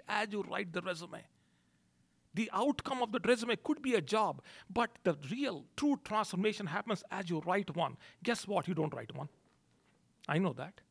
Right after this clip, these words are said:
You don't write one. You fabricate one. You add a few things here and there. You think you are. You don't.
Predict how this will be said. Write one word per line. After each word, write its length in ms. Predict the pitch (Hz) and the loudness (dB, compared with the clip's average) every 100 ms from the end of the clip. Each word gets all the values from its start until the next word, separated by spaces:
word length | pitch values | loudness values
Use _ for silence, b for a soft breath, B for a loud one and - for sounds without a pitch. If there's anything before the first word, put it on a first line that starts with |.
| _ _ _ _ _ | _ _ _ _ _
You 140 | 170 | 2
don't 160 | 196 240 | 2 2
write 200 | 233 - | -4 -8
one. 140 | 190 139 _ _ _ _ _ _ | -12 -12 _ _ _ _ _ _
You 120 | 175 | 2
fabricate 680 | - - 233 190 196 143 120 | 2 2 2 2 -2 -4 -8
one. 200 | 113 117 _ _ _ _ _ _ | -12 -14 _ _ _ _ _ _
You 180 | 180 226 | 2 4
add 160 | 214 214 | 4 2
a 60 | |
few 180 | - 208 | 2 0
things 260 | 196 190 - | 2 0 2
here 160 | 196 | 2
and 160 | 185 143 | 4 2
there. 160 | 175 156 | 2 2
You 160 | 165 - | 0 -4
think 300 | - 254 - | -4 -4 -2
you 200 | 185 143 | -4 0
are. 180 | 139 120 - | 0 -2 -6
You 100 | 170 | -4
don't. 340 | 170 233 185 | -2 -4 -8